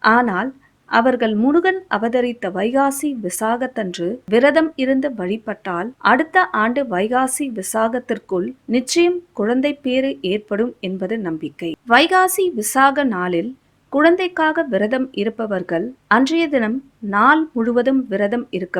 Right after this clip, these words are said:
வேண்டும். அவ்வாறு இருக்க முடியாதவர்கள் ஒருவேளை உணவு மட்டும் சாப்பிடலாம். மற்றவர்கள் பால், பழம் சாப்பிட்டு விரதம் இருக்கலாம். முருகனுக்குரிய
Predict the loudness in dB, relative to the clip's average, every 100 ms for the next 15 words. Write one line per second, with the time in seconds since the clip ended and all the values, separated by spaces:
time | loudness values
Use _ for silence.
0 | -4 -4 -4 -6 -8 _ _ 0 2 6
1 | 4 6 2 0 -2 -2 -2 -2 -2 -2
2 | -2 -4 -4 -4 -4 -6 -12 -2 2 4
3 | 2 0 0 -2 -4 -4 -2 -2 -4 -4
4 | -6 -4 -6 -6 -6 -6 -4 -4 -6 -14
5 | -4 -2 0 2 2 2 0 -4 -6 _
6 | 0 2 2 0 -6 -4 0 0 0 -2
7 | -2 -4 -4 -4 -4 -10 _ -6 -4 -2
8 | -4 -6 -8 -10 -10 -10 -8 -8 -12 _
9 | 2 4 6 4 2 -2 -4 0